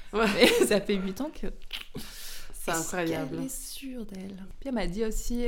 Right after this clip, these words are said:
Speaker 2: euh, « Si tu m'en avais parlé,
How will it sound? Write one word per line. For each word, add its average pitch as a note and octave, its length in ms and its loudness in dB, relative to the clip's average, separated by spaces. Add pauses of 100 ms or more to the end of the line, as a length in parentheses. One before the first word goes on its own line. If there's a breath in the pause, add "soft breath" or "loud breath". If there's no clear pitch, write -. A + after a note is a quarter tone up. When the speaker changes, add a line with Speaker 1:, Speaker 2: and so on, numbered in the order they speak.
(160)
Speaker 2:
euh, « E3+ 640 4 (340)
Si - 220 -2
tu C#4 100 -2
m'en B3+ 140 4
avais F3 220 2
parlé, F#3 580 2